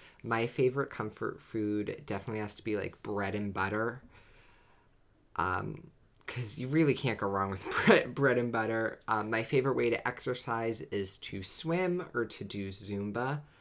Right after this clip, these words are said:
The next question is, "Am I a morning person or a night owl?" I'm personally a middle person where I like to wake up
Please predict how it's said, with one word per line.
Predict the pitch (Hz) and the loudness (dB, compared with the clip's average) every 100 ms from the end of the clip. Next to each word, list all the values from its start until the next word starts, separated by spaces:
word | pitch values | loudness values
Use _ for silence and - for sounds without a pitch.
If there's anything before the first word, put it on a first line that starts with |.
| - - - - - - - - - - _ _ _ - - _ | -20 -20 -20 -20 -20 -20 -20 -20 -20 -20 _ _ _ -20 -20 _
The | 123 | -2
next | 113 107 - | -2 -2 -4
question | 123 113 - 113 | -4 -2 -2 -2
is, | 107 98 | -2 -2
"Am | - 104 | -2 -2
I | |
a | 101 | -2
morning | 101 104 110 107 120 | -2 -2 -2 -2 -4
person | - 123 - 135 | -2 -4 -2 -4
or | 131 127 | -4 -4
a | |
night | 110 98 - | -4 -4 -4
owl?" | 104 104 104 - - | -4 -2 -4 -4 -2
I'm | 127 139 | 0 0
personally | - 151 147 139 131 127 123 - - | 2 0 0 -2 0 0 -2 -4 -2
a | 104 101 101 - - _ _ - _ _ - | 0 2 0 -2 -10 _ _ -20 _ _ -12
middle | 117 113 120 110 101 | -6 0 2 2 0
person | - 98 95 - 98 98 | -2 -4 -4 -4 -4 -6
where | - 104 101 98 98 98 - - _ _ - _ _ _ _ - _ _ _ _ _ _ _ - | -4 -2 -2 0 0 -2 -6 -14 _ _ -20 _ _ _ _ -20 _ _ _ _ _ _ _ 2
I | 117 | 4
like | 117 117 - - - | 4 2 0 -18 -14
to | - - | -12 -6
wake | 113 110 - | -2 -2 -2
up | 120 - | -8 -8